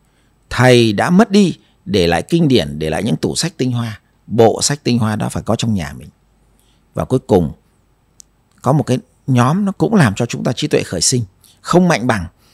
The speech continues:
nhưng nó giúp chúng ta duy trì đều đặn. Thì đó chính là nhóm bạn tốt. Các bạn chơi với bạn nhậu thì nó rủ mình đi nhậu, thì có tủ sách tinh hoa ở nhà mình cũng chẳng đọc. <laughs> Thứ bảy chủ nhật đúng ra phải đi học một lớp rất là hay,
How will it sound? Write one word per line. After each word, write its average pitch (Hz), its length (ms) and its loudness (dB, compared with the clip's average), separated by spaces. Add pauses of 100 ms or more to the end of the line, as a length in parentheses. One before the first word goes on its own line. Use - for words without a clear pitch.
(140)
nhưng 147 120 2
nó 170 80 4
giúp - 240 2
chúng - 120 -6
ta 185 80 2
duy 160 240 4
trì 117 220 0
đều 110 300 0
đặn. 107 160 -2 (800)
Thì - 120 -10
đó 98 160 -2
chính 151 160 -4
là 113 60 -2
nhóm 95 220 -6
bạn - 160 -6
tốt. 120 180 -6 (1400)
Các 156 80 -4
bạn 113 240 0
chơi 135 180 4
với 131 120 4
bạn - 200 -2
nhậu 107 280 -4
thì 101 80 -8
nó 113 100 -4
rủ 117 180 0
mình 85 140 -8
đi 120 100 -4
nhậu, 110 320 -4
thì 87 60 -14
có 120 140 -10
tủ 101 180 -6
sách 147 160 -6
tinh 131 140 -4
hoa 123 160 -2
ở 90 120 -6
nhà 82 240 -8
mình 78 160 -10
cũng 123 140 -8
chẳng 71 180 -12
đọc. - 160 -18 (160)
<laughs> 135 80 -4 (840)
Thứ 175 120 -4
bảy 123 200 4
chủ 110 120 -6
nhật 110 260 -2
đúng 143 160 -4
ra 185 80 -2
phải 123 120 -4
đi 131 100 -2
học 123 160 -2
một 82 160 -4
lớp 143 140 -2
rất - 320 -4
là 117 80 -2
hay, 110 320 -6